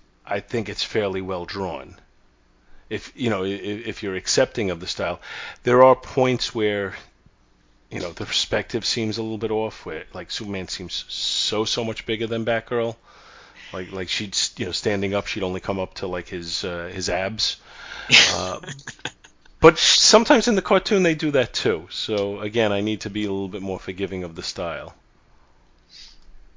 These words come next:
Speaker 2: Well, there is that one panel towards the end where they're standing next to each other, and he come-, she comes up to about mid-chest.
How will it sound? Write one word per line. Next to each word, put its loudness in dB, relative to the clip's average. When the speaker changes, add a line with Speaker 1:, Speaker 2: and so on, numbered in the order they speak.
Speaker 2:
Well, -2
there 4
is 4
that 8
one 2
panel 4
towards -4
the 4
end 4
where 4
they're 2
standing 4
next 2
to 2
each 2
other, 2
and -2
he -6
come-, 0
she 4
comes 2
up 4
to -4
about 6
mid-chest. 2